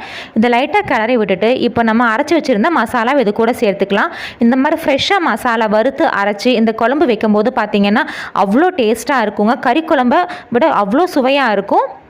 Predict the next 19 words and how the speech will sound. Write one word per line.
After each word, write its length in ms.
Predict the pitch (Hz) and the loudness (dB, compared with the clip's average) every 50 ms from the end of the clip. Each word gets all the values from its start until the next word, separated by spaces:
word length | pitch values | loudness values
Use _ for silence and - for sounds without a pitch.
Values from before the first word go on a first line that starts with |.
| - - - - - - - - - - - - - - - - - - - - - 277 | -20 -20 -20 -20 -20 -20 -20 -20 -20 -20 -20 -20 -20 -20 -20 -20 -20 -20 -14 -4 -2 0
இது 100 | 285 359 359 - | 0 0 2 2
கூட 160 | 277 240 226 247 269 - - | 2 2 2 2 0 0 0
ஒரு 120 | 233 262 254 247 | 0 0 0 0
ரெண்டு 160 | 247 285 285 277 | 0 0 0 0
டம்ளர் 260 | 302 262 254 285 294 262 | -2 0 0 0 0 2
அளவுக்கு 300 | 233 214 214 220 269 381 381 | 2 2 2 2 0 0 -2
தண்ணி 220 | - 220 208 220 262 254 | 0 0 0 0 0 0
சேர்த்துக்கலாம். 560 | - 240 202 196 202 208 196 214 220 311 427 440 - - - - - 240 | 0 0 0 0 0 -2 0 0 0 0 -2 -2 -6 -12 -18 -8 -2 0
உங்களுக்கு 300 | 247 247 247 247 247 302 302 320 | 2 2 2 2 2 0 0 -2
திக்னஸ் 360 | 311 302 339 370 359 359 320 254 | -2 0 0 0 2 2 0 0
எந்த 160 | 262 277 277 285 | 2 2 2 2
அளவுக்கு 280 | 262 254 247 247 254 339 330 294 | 2 2 0 0 0 -2 0 0
தேவைப்படுமோ 500 | 233 220 226 220 233 214 214 214 277 339 - 220 | 0 0 0 0 0 2 2 2 2 2 2 0
அதுக்கு 200 | 226 240 240 - - | 0 0 0 0 0
தகுந்த 260 | 220 247 262 240 233 226 | 2 2 2 2 2 2
மாதிரி 140 | 226 269 330 320 269 | 2 2 0 0 0
தண்ணி 180 | 233 226 233 254 - | 0 2 0 2 0
சேர்த்துக்கோங்க. 500 | 254 208 190 - - - 202 196 196 233 403 508 508 - - - - - - - - - - - - - - - - | 0 -2 -2 -2 -2 0 0 2 2 2 0 0 -2 -8 -14 -20 -20 -20 -20 -20 -20 -20 -20 -20 -20 -20 -20 -6 -4
தண்ணி 220 | 277 262 285 339 | -2 0 0 0